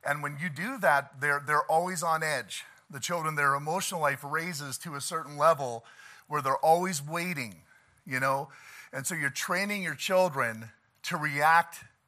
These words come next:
uh, way too easily to pressures in their life. And that's because of the situations you've gone through.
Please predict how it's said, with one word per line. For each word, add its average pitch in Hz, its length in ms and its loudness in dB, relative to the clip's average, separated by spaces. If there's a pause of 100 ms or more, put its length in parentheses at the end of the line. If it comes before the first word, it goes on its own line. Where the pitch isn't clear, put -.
(220)
uh, 123 480 2 (100)
way 170 200 -2
too 220 200 -8
easily 147 640 -6 (400)
to 165 160 -6
pressures 156 560 -2
in 131 80 -8
their 120 140 -6
life. 95 440 -12 (640)
And 131 120 -4
that's 139 200 2
because 156 340 -8
of 135 80 -10
the 135 60 -8
situations 139 680 -8
you've 113 120 -14
gone 123 280 -6
through. 98 280 -18